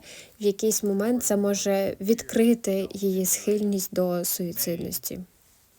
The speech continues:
Але важливо розуміти, що за поск-, ш-, п-, пошкодженням себе стоїть неврологічна функція. Це взаємозв'язок між тим, як психічна біль знижується від того, що є фізична біль.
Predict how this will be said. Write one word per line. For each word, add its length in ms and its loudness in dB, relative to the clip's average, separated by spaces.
Але 360 6
важливо 400 2
розуміти, 480 0
що 380 -2
за 120 0
поск-, 360 -4
ш-, 160 0
п-, 120 0
пошкодженням 680 2
себе 320 2
стоїть 420 -2
неврологічна 720 0
функція. 540 -6
Це 140 2
взаємозв'язок 840 4
між 160 -2
тим, 240 0
як 280 -4
психічна 640 -2
біль 280 -2
знижується 920 -2
від 220 -6
того, 220 0
що 180 -4
є 140 -2
фізична 480 -4
біль. 220 -14